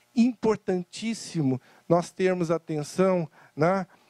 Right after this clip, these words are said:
por exemplo, de uma das recomendações, a de número vinte e seis,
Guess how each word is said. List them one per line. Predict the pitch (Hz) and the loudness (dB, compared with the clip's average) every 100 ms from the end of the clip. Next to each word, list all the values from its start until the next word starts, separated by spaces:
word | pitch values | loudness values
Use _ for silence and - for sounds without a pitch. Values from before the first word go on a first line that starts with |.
| _ | _
por | - 220 | 2 4
exemplo, | 220 180 165 185 196 196 175 156 | 2 0 -2 0 0 0 0 0
de | 147 190 | 2 2
uma | 208 | 2
das | 185 180 | 0 -2
recomendações, | 180 - 175 170 160 147 165 160 | -6 -6 -6 -2 -4 -4 -4 -2
a | 151 | -2
de | 143 | 0
número | 160 160 156 151 185 | 2 4 4 2 0
vinte | 135 170 | -2 -4
e | - | -6
seis, | - 214 202 160 - | -6 -2 -2 -4 -14